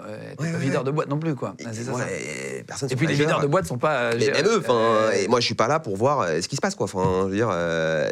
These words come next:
Speaker 2: et ouais, et elle, elle m'a, donc là, ouais, là, c'était, ça avait commencé à monter, là.
Speaker 1: Et là, tout à l'heure, tu disais un truc, toi qui étais organisateur de mariage, tu disais, faut, faut savoir déléguer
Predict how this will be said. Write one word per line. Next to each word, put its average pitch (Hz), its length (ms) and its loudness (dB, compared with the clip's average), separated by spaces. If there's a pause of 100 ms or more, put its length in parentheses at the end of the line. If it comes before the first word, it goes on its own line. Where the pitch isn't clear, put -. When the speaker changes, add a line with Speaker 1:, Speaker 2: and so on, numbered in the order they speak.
(140)
Speaker 2:
et - 120 -4
ouais, 151 240 0 (140)
et - 60 -2
elle, 117 120 2
elle 76 100 -2
m'a, 60 180 -6
donc 82 180 -4
là, 127 140 2
ouais, 110 120 4
là, 101 140 0
c'était, 85 320 -6
ça - 120 -14
avait 67 60 -10
commencé 90 280 -8
à 87 40 -4
monter, 113 220 -4
là. - 140 -10 (120)
Speaker 1:
Et 135 60 -2
là, 170 80 0
tout 165 120 -4
à - 40 -2
l'heure, 196 140 -4
tu - 100 -8
disais 143 200 0
un 143 120 0
truc, 196 400 -6
toi 127 120 -8
qui 113 120 -14
étais 104 160 -12
organisateur 113 420 -6
de 113 60 -4
mariage, 160 240 -4
tu - 80 -20
disais, 127 220 -4
faut, 110 340 -6
faut - 160 -8
savoir 135 320 -4
déléguer 131 560 0